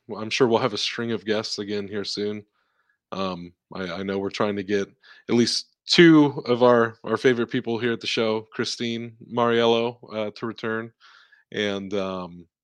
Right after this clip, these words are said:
uh, who was our very first Mental Health Monday guest,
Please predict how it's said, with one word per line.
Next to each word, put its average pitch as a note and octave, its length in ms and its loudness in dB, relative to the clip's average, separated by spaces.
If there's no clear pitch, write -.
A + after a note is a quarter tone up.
uh, F2+ 360 -14
who C3 160 0
was C3+ 160 2
our B2 100 8
very C#3+ 240 6
first D#3+ 320 -2
Mental C3 220 -10
Health G2+ 220 -14
Monday F2 300 -18
guest, - 420 -18